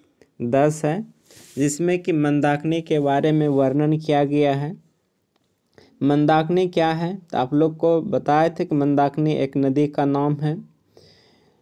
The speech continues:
जो ये मंदाकिनी वर्णनम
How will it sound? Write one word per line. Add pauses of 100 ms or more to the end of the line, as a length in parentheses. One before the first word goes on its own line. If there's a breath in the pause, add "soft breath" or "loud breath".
(140 soft breath)
जो
ये
मंदाकिनी
वर्णनम